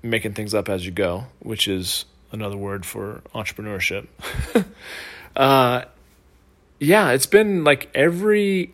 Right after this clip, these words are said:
eighteen, roughly around every eighteen to twenty-four months, I've had to reinvent myself.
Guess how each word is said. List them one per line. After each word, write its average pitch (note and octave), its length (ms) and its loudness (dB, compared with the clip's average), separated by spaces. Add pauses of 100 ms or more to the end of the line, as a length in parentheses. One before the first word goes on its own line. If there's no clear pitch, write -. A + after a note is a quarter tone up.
eighteen, D3+ 1200 -2 (500)
roughly F#3 220 0
around A3 280 0
every - 400 -6
eighteen C#3 320 -2
to C#3 80 -4
twenty-four C3 480 -6
months, A#2 460 -4 (580)
I've D3 180 2
had C#3 260 0
to C3+ 60 0
reinvent A2 400 0
myself. F2+ 640 -4